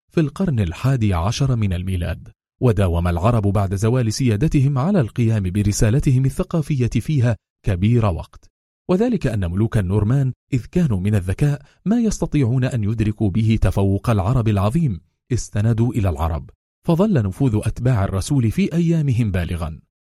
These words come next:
وإذ كان لتاريخ النورمان صلة وثيقة بتاريخ العرب في صقلية، رأيت أن أحدث عن وقائعهم بإيجاز لفهم تاريخ حضارة العرب فيها،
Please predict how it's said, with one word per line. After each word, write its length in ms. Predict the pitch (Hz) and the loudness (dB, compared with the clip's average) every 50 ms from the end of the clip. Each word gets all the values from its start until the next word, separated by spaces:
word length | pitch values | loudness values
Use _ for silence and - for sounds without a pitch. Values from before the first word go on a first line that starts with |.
| _ _ - | _ _ 0
وإذ 220 | 120 104 95 85 | 0 0 0 0
كان 260 | - - 147 143 120 101 | 0 0 2 2 2 2
لتاريخ 560 | 87 87 92 - 113 107 104 117 117 - 117 | 0 -2 0 0 0 2 2 0 0 0 -2
النورمان 520 | 104 95 98 98 98 101 120 143 151 147 | 0 0 0 0 2 2 2 2 2 0
صلة 440 | 135 - - - 214 220 185 127 104 - | -2 -4 -4 -2 0 2 2 2 0 0
وثيقة 580 | 113 101 80 - 90 - - 143 139 - 123 117 - | -2 -2 -2 -2 -2 0 0 0 0 0 -2 -2 0
بتاريخ 580 | 117 98 90 110 110 131 117 110 131 139 - 135 | 0 0 0 0 2 2 2 2 0 0 0 0
العرب 380 | 117 92 90 107 120 113 104 | 0 0 0 0 0 2 0
في 160 | 101 - 123 | 2 2 0
صقلية، 640 | 117 - 120 104 - - 117 98 95 127 147 135 120 113 - _ _ _ - - | 0 0 -2 -4 -2 -2 -2 0 0 0 0 0 0 0 -2 _ _ _ -4 -4
رأيت 340 | 175 - 214 240 233 - | -2 0 0 0 0 0
أن 220 | 233 - - - - - | 0 0 0 0 -2 -4
أحدث 440 | 143 - - 202 165 127 117 110 107 | -4 -4 -2 -2 0 0 0 0 0
عن 180 | 87 85 98 | 0 0 0
وقائعهم 800 | 110 107 104 - - 113 110 - 139 135 107 101 95 104 117 104 | 0 0 0 0 -2 -2 -2 0 0 0 0 0 0 0 -2 0
بإيجاز 680 | 87 107 254 233 160 143 107 127 156 151 120 123 135 123 107 - _ _ _ - | 0 0 0 0 0 2 2 2 2 2 2 0 0 0 -2 -6 _ _ _ 0
لفهم 440 | 127 113 - - 160 127 113 110 | 2 2 4 2 2 2 2 2
تاريخ 460 | 104 - - 98 87 101 120 117 - - | 2 2 2 0 0 0 -2 -2 -2 -4
حضارة 460 | - - 113 101 107 107 107 104 95 - | -4 -2 -2 0 0 0 0 0 0 -2
العرب 420 | 107 92 80 82 101 104 95 92 113 | -2 -2 -2 -2 -2 -2 -2 -2 -2
فيها، 420 | - - 190 147 90 85 - - | -2 0 0 -2 -2 -4 -6 -12